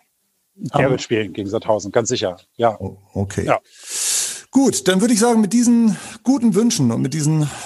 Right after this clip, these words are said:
Speaker 2: Eindrücken von dir da draußen nochmal, gehen wir's mal an gegen Sandhausen und, äh, ja, hoffen mal,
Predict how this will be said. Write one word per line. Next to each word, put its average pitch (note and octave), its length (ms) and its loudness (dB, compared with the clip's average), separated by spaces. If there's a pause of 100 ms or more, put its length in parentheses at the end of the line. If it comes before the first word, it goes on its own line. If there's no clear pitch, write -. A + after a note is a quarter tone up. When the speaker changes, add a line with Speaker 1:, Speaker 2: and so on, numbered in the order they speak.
(180)
Speaker 2:
Eindrücken C#3+ 680 -2
von C3 340 -2
dir D3+ 140 0
da C#3 100 2
draußen C3 320 2
nochmal, B2 680 2 (340)
gehen C#3 180 0
wir's C3+ 160 0
mal B2 120 0
an D3+ 360 -2
gegen C3 220 -2
Sandhausen B2+ 800 0
und, A2 360 0
äh, G#2+ 300 0 (240)
ja, G2+ 340 -2
hoffen D3 220 2
mal, A#2 320 4